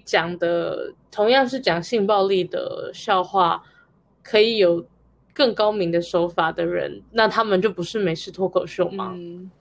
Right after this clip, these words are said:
Speaker 1: 对，就是我觉得很多人在讲美式脱口秀，也没有搞清楚到底什么是美式脱口秀。就例如说像美式笑点好了，
Speaker 2: 嗯。
Speaker 1: 什么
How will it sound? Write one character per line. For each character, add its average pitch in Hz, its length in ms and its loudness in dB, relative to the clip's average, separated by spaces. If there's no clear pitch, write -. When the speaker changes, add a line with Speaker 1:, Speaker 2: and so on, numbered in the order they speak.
Speaker 1:
对， 185 400 2
就 320 140 -4
是 302 600 -2
我 208 200 0
觉 269 100 0
得 359 80 6
很 277 160 2
多 269 140 6
人 262 180 6
在 269 140 6
讲 208 260 6
美 180 140 4
式 226 160 -6
脱 214 180 -2
口 180 220 0
秀， 190 320 0
也 175 180 0
没 180 200 0
有 247 180 4
搞 170 260 0
清 185 340 -4
楚 175 460 -6
到 262 140 6
底 180 160 -2
什 180 160 -4
么 175 120 0
是 220 180 -4
美 175 140 2
式 196 180 -6
脱 190 220 0
口 190 240 -4
秀。 196 280 -4
就 302 140 -2
例 294 120 2
如 247 120 6
说 240 180 6
像 247 220 2
美 175 180 2
式 240 200 -2
笑 240 280 4
点 - 260 -4
好 190 140 -12
了， 196 160 -4
Speaker 2:
嗯。 185 260 -14
Speaker 1:
什 - 200 2
么 202 60 0